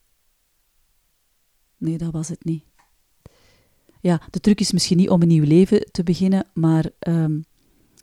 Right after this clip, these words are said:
met een minder verveelde, afgestompte blik te herbeginnen met het oude leven." Ehm, ja,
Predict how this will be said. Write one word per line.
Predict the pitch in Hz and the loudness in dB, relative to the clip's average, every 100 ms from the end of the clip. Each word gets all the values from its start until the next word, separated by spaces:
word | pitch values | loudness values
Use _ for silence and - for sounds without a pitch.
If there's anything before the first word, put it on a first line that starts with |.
| _ | _
met | 170 156 | -6 -4
een | 160 | 0
minder | 160 175 170 | 2 2 0
verveelde, | 156 151 175 180 | -4 -4 -2 0
afgestompte | - 170 180 - 160 147 147 | -2 -6 -8 -4 -4 -4 -6
blik | 143 190 - | -2 -2 -2
te | 170 | -4
herbeginnen | 131 160 160 160 165 170 190 - _ _ _ _ | -2 -2 -2 -2 0 0 -2 -6 _ _ _ _
met | - 165 | -10 -8
het | 151 | -8
oude | - 156 156 151 | -2 -2 0 0
leven." | 151 151 - 160 _ _ _ _ - - _ _ _ _ | 0 -2 -4 -10 _ _ _ _ -20 -20 _ _ _ _
Ehm, | - 175 165 170 - _ _ _ _ _ _ _ _ _ | -2 2 2 -2 -8 _ _ _ _ _ _ _ _ _
ja, | - 180 202 240 | 0 4 6 6